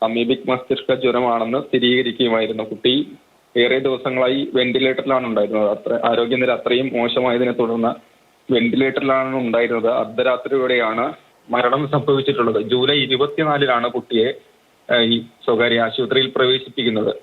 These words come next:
ഇതിന് സമീപത്ത് തന്നെ ഫാറൂഖ് കോളേജിനടുത്തായി അച്ചംകുളത്തിൽ കുട്ടി,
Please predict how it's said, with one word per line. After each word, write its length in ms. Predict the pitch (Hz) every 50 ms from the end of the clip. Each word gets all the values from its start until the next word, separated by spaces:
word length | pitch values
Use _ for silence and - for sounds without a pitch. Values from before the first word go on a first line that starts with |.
| _ _ _ _ _ _ _ _ _ _ _ _ _ _
ഇതിന് 240 | 135 147 156 160 156
സമീപത്ത് 540 | 156 147 139 131 135 135 135 139 - 151 143
തന്നെ 260 | 120 117 110 95 107 -
ഫാറൂഖ് 240 | 117 113 113 123 120
കോളേജിനടുത്തായി 920 | - 127 123 123 127 131 123 123 113 110 107 - 117 117 120 123 123 - -
അച്ചംകുളത്തിൽ 800 | 123 - - - - 139 139 131 135 139 135 - 147 135 143 143
കുട്ടി, 520 | - - 139 139 - 151 147 147 147 -